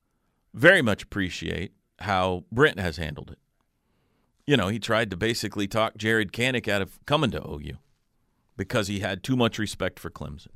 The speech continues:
and too much respect for Dabo. And I can't do that to the place that has, you know, g-, the place and the man that has done so much for me. That was Brent's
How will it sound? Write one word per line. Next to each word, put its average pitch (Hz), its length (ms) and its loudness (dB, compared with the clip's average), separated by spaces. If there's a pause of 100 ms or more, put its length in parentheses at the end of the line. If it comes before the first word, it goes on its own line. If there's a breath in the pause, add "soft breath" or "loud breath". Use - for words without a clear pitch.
(100)
and 90 180 -8
too 127 120 -2
much 117 220 0
respect 90 400 -6
for 80 120 -10
Dabo. 78 440 -6 (500)
And 95 140 -2
I 95 60 0
can't 107 280 -2
do 107 140 0
that 95 260 -2
to 90 400 -6 (800)
the 95 120 -6
place 101 380 -2
that 90 160 -6
has, 92 420 -6 (720)
you 101 100 -4
know, 85 120 -6
g-, 85 180 -18
the 101 160 -2
place 156 360 4
and 117 80 -4
the 98 60 -2
man 117 380 2
that 95 100 0
has 92 300 -6 (380)
done 135 180 4
so 120 180 2
much 101 220 0
for 87 140 -10
me. 78 200 -10 (640)
That 110 220 0
was 104 320 -4 (360)
Brent's 113 580 -2